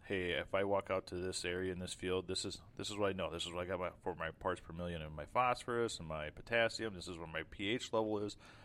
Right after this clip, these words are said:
All those kind of things that go with it. So, I, you know, obviously, grid sampling is near and dear to my heart, um, but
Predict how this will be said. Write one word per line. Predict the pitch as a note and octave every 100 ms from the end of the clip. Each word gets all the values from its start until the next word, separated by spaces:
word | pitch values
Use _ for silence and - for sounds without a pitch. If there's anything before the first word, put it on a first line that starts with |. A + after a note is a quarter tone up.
| - -
All | C#3+
those | B2+
kind | B2
of | A2
things | A2 G2+
that |
go | F#2+
with | F#2+ -
it. | -
So, | - G2 - - - - - - -
I, | - C3+ A#2 - - - -
you |
know, | A2 G#2 - - -
obviously, | B2+ A#2 A2 B2 A#2+ A2 - - - - - - - - - - - - - - - -
grid | - G#2+
sampling | G#2+ G2 E2+ G2+ F#2
is | E2+
near | G#2
and | F#2+
dear | F#2 G2
to | F2+
my | F2
heart, | E2+ G2 E2+ A2+ - -
um, | F#2+ F#2 F2 F2 - - - - - - - - -
but | D3+ C3 -